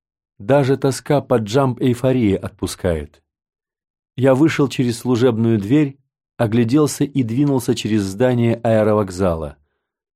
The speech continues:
Сновали люди, улетающие и прибывшие в бывшую столицу России, сверкали витрины. Никому здесь не было дела до космонавта,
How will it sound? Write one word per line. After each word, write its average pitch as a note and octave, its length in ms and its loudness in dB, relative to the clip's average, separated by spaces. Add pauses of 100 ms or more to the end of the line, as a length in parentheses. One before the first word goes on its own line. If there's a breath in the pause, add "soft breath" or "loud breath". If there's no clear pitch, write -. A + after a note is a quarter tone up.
Сновали E3 420 2
люди, C3 300 2
улетающие B2+ 840 0
и B2 120 -4
прибывшие A2+ 600 0
в F#2 120 -4
бывшую A2 440 0
столицу G#2+ 500 -2
России, G2+ 600 -4 (440)
сверкали A2+ 560 -2
витрины. F2+ 680 -4 (1000)
Никому E3 480 2
здесь C#3 360 0
не C#3+ 160 2
было A#2+ 240 4
дела A#2 260 4
до G#2 100 2
космонавта, A#2 840 0